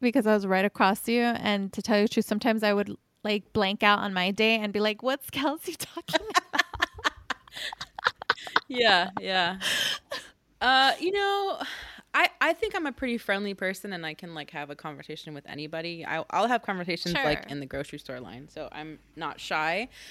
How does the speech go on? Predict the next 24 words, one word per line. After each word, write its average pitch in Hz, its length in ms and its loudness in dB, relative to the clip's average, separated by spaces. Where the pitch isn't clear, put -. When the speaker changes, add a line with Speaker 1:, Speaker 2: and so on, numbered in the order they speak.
Speaker 2:
Um, 151 640 -4
so 277 300 2
I 294 120 4
felt 415 420 -2
like 311 220 2
every 330 220 2
conversation 294 640 -2
I 208 100 -2
felt, 190 420 -2
it, 185 180 -8
it 165 200 -8
didn't 202 260 -4
feel 196 180 -6
awkward. 175 580 -2
I, 147 140 -2
there 151 160 -6
wasn't, 156 420 -6
you 165 120 -14
know, 156 120 -10
any, 156 180 -10
any 165 220 -8
weirdness 160 480 -10
or 160 60 -12
anything. 160 400 -12